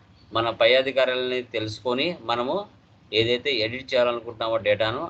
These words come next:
ఆ డేటాను ఎడిట్ చేసి మెయిన్ ఇన్వాయిస్‌గా కన్వర్ట్ చేయొచ్చు. So, దీన్ని మనం పార్క్ డాక్యుమెంట్ and హెల్డ్ డాక్యుమెంట్ అని చెప్పుకుంటాం.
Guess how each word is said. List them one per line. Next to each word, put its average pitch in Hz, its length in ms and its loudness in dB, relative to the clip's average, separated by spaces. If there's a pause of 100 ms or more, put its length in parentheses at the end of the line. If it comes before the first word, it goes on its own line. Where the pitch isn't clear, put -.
ఆ 107 40 2 (100)
డేటాను 113 380 4
ఎడిట్ 110 260 -6
చేసి 113 260 -4 (560)
మెయిన్ 143 240 4
ఇన్వాయిస్‌గా 120 520 2
కన్వర్ట్ 98 380 -4
చేయొచ్చు. 85 300 -14 (1300)
So, 139 60 -4 (100)
దీన్ని 135 240 2
మనం 151 140 0 (120)
పార్క్ 123 260 2 (120)
డాక్యుమెంట్ 123 500 0
and 123 140 -8 (580)
హెల్డ్ 123 320 -2
డాక్యుమెంట్ 107 420 -2
అని 110 120 -4 (400)
చెప్పుకుంటాం. 85 500 -14